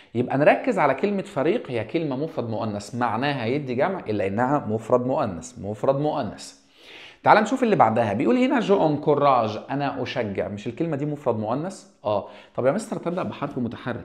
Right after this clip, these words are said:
ما يفرقش معايا، لأن صفة الإشارة المؤنثة هي فقط كلمة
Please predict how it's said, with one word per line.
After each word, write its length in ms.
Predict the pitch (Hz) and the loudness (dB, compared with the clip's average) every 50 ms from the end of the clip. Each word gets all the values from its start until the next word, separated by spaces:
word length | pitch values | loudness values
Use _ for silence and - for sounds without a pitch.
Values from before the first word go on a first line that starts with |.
| - 107 | -10 -8
ما 80 | 104 | -8
يفرقش 340 | 101 104 - 135 - - - | -8 -6 -6 -8 -8 -6 -6
معايا، 340 | 107 101 90 98 98 95 95 | -6 -6 -4 -4 -4 -4 -4
لأن 280 | 92 95 110 110 107 101 | -4 -4 -4 -4 -6 -6
صفة 340 | - - 156 - 127 - | -6 -8 -8 -8 -6 -6
الإشارة 360 | 110 - - - - 127 139 135 | -6 -8 -8 -6 -6 -4 -4 -2
المؤنثة 560 | 113 104 101 98 101 104 135 - - 180 175 - - | -2 -4 -4 -4 -4 -4 -6 -6 -8 -10 -12 -12 -12
هي 160 | 113 101 104 | -12 -12 -12
فقط 540 | 101 - - - - - 117 117 - - - _ _ _ _ _ | -12 -12 -16 -16 -12 -10 -10 -10 -12 -16 -20 _ _ _ _ _
كلمة 360 | - 139 147 143 135 135 135 | -6 -4 -4 -2 -4 -4 -6